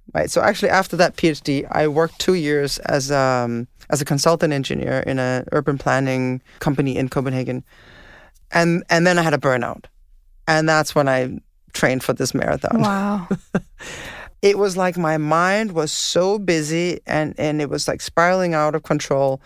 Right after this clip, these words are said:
Speaker 1: I was planning how to escape all the time, like, escaping this job and es-, escaping this reality and planning this vacation or, you know, this next education that was gonna bring me somewhere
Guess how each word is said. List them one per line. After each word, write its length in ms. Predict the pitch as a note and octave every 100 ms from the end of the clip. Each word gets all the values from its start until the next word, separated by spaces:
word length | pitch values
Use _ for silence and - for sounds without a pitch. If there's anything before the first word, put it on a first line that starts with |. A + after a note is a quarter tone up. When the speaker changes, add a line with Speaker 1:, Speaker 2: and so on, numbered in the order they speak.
| - - - _ _ _ -
Speaker 1:
I 80 |
was 160 | D3+ D3+
planning 580 | - - G#3 G#3+ G#3 G3
how 200 | - F3+
to 100 | F3
escape 520 | E3+ - - F#3+ E3+ -
all 180 | - D3
the 100 | C#3
time, 360 | - A2 A2+ B2 -
like, 200 | - -
escaping 580 | - - F#3+ F3+ E3
this 340 | D#3 C#3 - - - -
job 460 | D3+ D3 C3+ C#3 C#3+
and 120 | C3
es-, 220 | C3+ - -
escaping 420 | - F3+ E3+ E3+
this 220 | D#3 C#3+
reality 560 | D3+ C#3+ C#3+ C#3+ C3+ B2+
and 200 | B2 B2+ - - - - _
planning 380 | - F#3 G3 F#3+
this 200 | F3 -
vacation 920 | D#3+ D3+ - E3 D#3+ - D3+ D3+ D#3 -
or, 400 | C3+ C3 C3+ C3 - - - -
you 60 |
know, 140 | C#3 B2
this 200 | D#3+ D#3
next 280 | F#3+ - F#3+
education 1040 | D#3+ F3 - F3 D#3 - E3+ D3+ D#3 D3 - - -
that 100 | F2+
was 140 | D3+
gonna 160 | - D3
bring 280 | D#3+ G3 G3+
me 100 | F#3
somewhere 760 | - - G3 F#3+ E3 D3+ C#3+